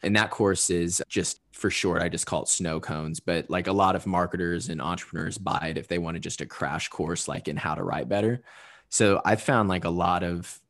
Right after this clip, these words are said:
really great success with that specific course,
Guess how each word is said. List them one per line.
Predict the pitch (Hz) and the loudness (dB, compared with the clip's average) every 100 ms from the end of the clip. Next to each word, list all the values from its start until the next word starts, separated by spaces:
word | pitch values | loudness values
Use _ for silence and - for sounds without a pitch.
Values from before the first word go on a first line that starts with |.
| _ | _
really | - 95 92 92 87 85 82 - | -6 -2 0 2 0 0 -4 -10
great | - 98 85 - _ _ _ | -4 0 0 -2 _ _ _
success | - - 92 - 82 87 | -2 0 2 2 2 2
with | - 85 - | 0 -2 -2
that | 80 78 | -4 -2
specific | - - - 90 87 - | -2 -2 -2 -2 -4 -8
course, | - 82 87 101 - | -4 -2 -2 -2 -6